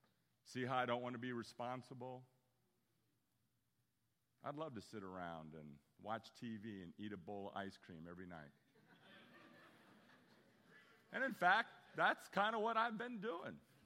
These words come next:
at times. So how is God gonna deal with Jonah? Now, see, you gotta remember here,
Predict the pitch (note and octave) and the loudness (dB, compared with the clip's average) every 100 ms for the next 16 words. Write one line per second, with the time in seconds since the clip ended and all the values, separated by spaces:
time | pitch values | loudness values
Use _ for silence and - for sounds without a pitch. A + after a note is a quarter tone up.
0 | - - - - - - - - - - | -20 -20 -20 -20 -20 -20 -20 -20 -20 -20
1 | - - C#3 B2 - A#2+ E2+ D2+ D2+ - | -20 2 2 4 2 2 2 -4 -10 -18
2 | - _ _ - - - - - _ _ | -20 _ _ -20 -20 -20 -20 -20 _ _
3 | _ _ _ _ A#3+ B3 B3 _ _ _ | _ _ _ _ -20 -20 -20 _ _ _
4 | _ _ _ _ _ _ _ _ _ _ | _ _ _ _ _ _ _ _ _ _
5 | _ _ _ _ _ _ _ _ _ _ | _ _ _ _ _ _ _ _ _ _
6 | _ _ _ - B3 F4+ D#4+ F3 A3+ A3 | _ _ _ -4 0 2 2 0 0 2
7 | F#3 F#3+ C#3 C3+ E3+ D#3+ B2 G#2 G#2+ G#2+ | 0 -4 -4 2 2 2 -2 -4 -4 -4
8 | F#2+ D2+ - _ _ _ _ _ _ _ | -4 -8 -14 _ _ _ _ _ _ _
9 | _ _ _ _ _ _ _ _ _ _ | _ _ _ _ _ _ _ _ _ _
10 | _ _ _ - G#3+ - A#3 F#3 D4+ F4+ | _ _ _ -2 -2 0 -2 0 0 0
11 | F#3 E3+ A3 G#3 C#3 B2+ G2+ F#2 G#2 | 0 0 0 0 0 2 0 0 -2